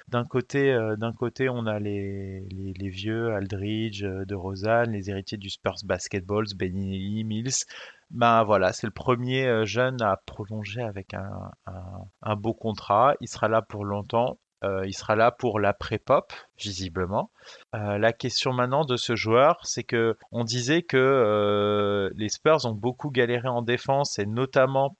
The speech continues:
par son absence où il se faisait, euh, trouer sur leur backcourt toute la saison dernière. Maintenant, euh, est-ce qu'ils vont, euh, est-ce qu'ils vont réussir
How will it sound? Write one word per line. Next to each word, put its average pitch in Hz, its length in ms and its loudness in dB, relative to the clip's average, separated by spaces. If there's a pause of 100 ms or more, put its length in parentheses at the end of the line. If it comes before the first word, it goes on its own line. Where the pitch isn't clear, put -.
(120)
par 127 180 2
son 135 180 -4
absence 135 460 0
où 113 100 -8
il 101 60 -8
se - 80 -10
faisait, 107 340 -4
euh, 95 220 -2 (120)
trouer 143 340 -2
sur - 180 0
leur 107 140 0
backcourt 113 440 -2
toute - 200 -12
la 110 100 2
saison 110 300 -4
dernière. 113 380 2 (680)
Maintenant, 120 640 0
euh, 110 140 -2 (120)
est-ce 117 220 -6
qu'ils 117 180 -12
vont, 117 440 -4
euh, 98 220 -2 (360)
est-ce 117 180 -8
qu'ils 120 140 -8
vont 131 160 -4
réussir 123 760 -2